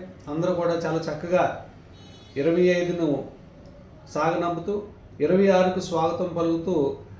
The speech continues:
చక్కగా సంవత్సరాది జరిగింది. ఈ సందర్భంలోనూ, అదేవిధంగా ప్రస్తుతం ఆంధ్రప్రదేశ్లోని తెలుగు మహాసభలు,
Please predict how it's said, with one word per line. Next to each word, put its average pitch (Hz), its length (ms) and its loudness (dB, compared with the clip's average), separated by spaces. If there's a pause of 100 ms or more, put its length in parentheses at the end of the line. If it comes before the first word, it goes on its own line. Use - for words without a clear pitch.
(320)
చక్కగా 170 600 2
సంవత్సరాది 180 600 0
జరిగింది. 120 380 0 (680)
ఈ 226 120 0
సందర్భంలోనూ, 220 960 2 (360)
అదేవిధంగా 214 880 2
ప్రస్తుతం 202 560 -2
ఆంధ్రప్రదేశ్లోని 196 1400 0 (760)
తెలుగు 226 560 4 (360)
మహాసభలు, 165 640 2